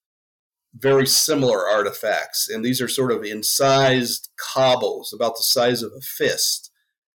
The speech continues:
And you have those at Kyriakatia and, uh, other Neolithic sites in Cyprus. And then you see very similar artifacts later on in the mainland during what we call the pottery Neolithic.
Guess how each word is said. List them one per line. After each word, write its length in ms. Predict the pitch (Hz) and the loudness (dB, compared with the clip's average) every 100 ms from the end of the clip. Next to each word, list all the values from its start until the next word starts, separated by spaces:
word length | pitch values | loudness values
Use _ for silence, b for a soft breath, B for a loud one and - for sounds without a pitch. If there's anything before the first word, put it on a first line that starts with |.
| _ _ _ _ _ 117 | _ _ _ _ _ -6
And 320 | 113 110 110 | -4 -2 -2
you 220 | 117 120 | 0 2
have 200 | 131 127 | 4 2
those 240 | 113 117 | 0 -2
at 140 | 117 - | -4 -8
Kyriakatia 1400 | 120 113 113 - - 120 117 113 113 110 110 104 104 101 | -4 -2 -2 -4 -8 -2 0 2 2 2 2 2 0 -4
and, 380 | 135 113 - - | -6 -10 -14 -6
uh, 180 | 113 113 | -2 -2
other 380 | 113 117 120 110 | 0 0 0 -2
Neolithic 520 | 101 110 107 107 104 - | -4 -6 -4 -6 -6 -6
sites 360 | 110 104 - | -4 -6 -8
in 60 | 127 | -8
Cyprus. 680 | - 117 117 95 98 - - b b b | -2 -2 -2 -4 -4 -4 -8 b b b
And 180 | 139 151 | -2 2
then 400 | 247 285 277 160 | 4 4 2 0
you 100 | 180 | 0
see 260 | - 202 | 0 0
very 240 | 170 175 202 | 0 2 2
similar 300 | 196 180 165 | 2 2 4
artifacts 680 | 170 180 160 139 135 - | 4 2 2 2 2 -2
later 360 | 123 139 151 147 | 0 2 4 2
on 220 | 147 147 | 2 2
in 140 | 135 120 | 0 0
the 60 | |
mainland 640 | 120 135 143 123 120 117 113 - | 0 0 2 0 0 -2 -6 -4
during 460 | 120 120 120 110 - _ _ | -2 0 -2 -6 -12 _ _
what 180 | 120 120 | -2 -2
we 60 | 113 | 2
call 160 | 127 | 0
the 80 | - | 0
pottery 460 | - 175 156 117 110 | 2 4 6 4 0
Neolithic. 560 | 107 98 104 107 127 | -2 0 -2 -2 -8